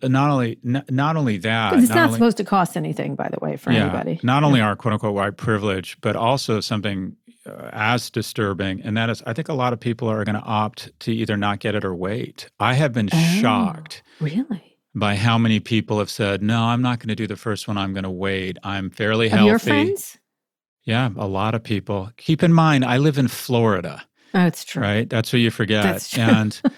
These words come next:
Speaker 2: <laughs>
Speaker 1: and I think, you know what, and we usually, you and I should do this because, you know, we're <laughs> influencers.
Speaker 2: We should
Speaker 1: Uh,
Speaker 2: come down to Florida and get a shot. I think
Speaker 1: well,
Speaker 2: everyone
Speaker 1: I,
Speaker 2: in
Speaker 1: I think we should
Speaker 2: D C
Speaker 1: start a
Speaker 2: wants a shot.
Speaker 1: movement. I like
Speaker 2: Yeah.
Speaker 1: the notion of first in line. And what
Speaker 2: Yeah.
Speaker 1: I find discouraging is that people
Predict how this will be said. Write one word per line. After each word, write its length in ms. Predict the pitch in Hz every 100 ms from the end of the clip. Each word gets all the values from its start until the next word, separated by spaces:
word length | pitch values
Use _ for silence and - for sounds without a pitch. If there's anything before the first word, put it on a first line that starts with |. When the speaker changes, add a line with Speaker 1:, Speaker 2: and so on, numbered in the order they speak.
| - 269
Speaker 2:
<laughs> 340 | _ - -
Speaker 1:
and 120 | 135
I 120 | 151
think, 260 | 190 190 131
you 60 | 123
know 100 | 139
what, 100 | 131
and 420 | 120 120 113 110
we 60 | 113
usually, 280 | 120 147 127
you 180 | 120
and 80 | 120
I 100 | 110
should 200 | 127 -
do 180 | 92 95
this 180 | 92 92
because, 300 | - 120 101
you 60 | 95
know, 80 |
we're 200 | 87 101
<laughs> 20 | 127
influencers. 840 | 123 139 139 143 - 113 101 - - - -
Speaker 2:
We 100 | 302
should 160 | -
Speaker 1:
Uh, 220 | - 208 208
Speaker 2:
come 100 | 214
down 160 | 208
to 60 | 202
Florida 360 | - 202 214
and 80 | 170
get 120 | 156
a 60 | 170
shot. 360 | - - 175 - _ -
I 40 | 226
think 120 | 294
Speaker 1:
well, 100 | -
Speaker 2:
everyone 220 | 214 185
Speaker 1:
I, 80 | -
Speaker 2:
in 80 | 170
Speaker 1:
I 120 | 190
think 160 | 247
we 80 | 214
should 80 | 190
Speaker 2:
D 40 | 220
C 20 |
Speaker 1:
start 200 | 170 135
a 40 |
Speaker 2:
wants 160 | 113 135
a 40 |
shot. 100 | 214 151 90
Speaker 1:
movement. 120 | - _ -
I 120 | 131
like 180 | 160 170
Speaker 2:
Yeah. 60 |
Speaker 1:
the 80 | 160
notion 400 | 113 113 113 120
of 100 | 101
first 340 | - 113 110 123
in 120 | 101
line. 520 | 95 98 110 135 156
And 220 | - 123 127
what 260 | 113 127
Speaker 2:
Yeah. 120 | 151
Speaker 1:
I 60 | 123
find 260 | 117 143 156
discouraging 560 | 120 - 151 156 104 98
is 100 | -
that 140 | 104
people 580 | - 143 147 135 110 113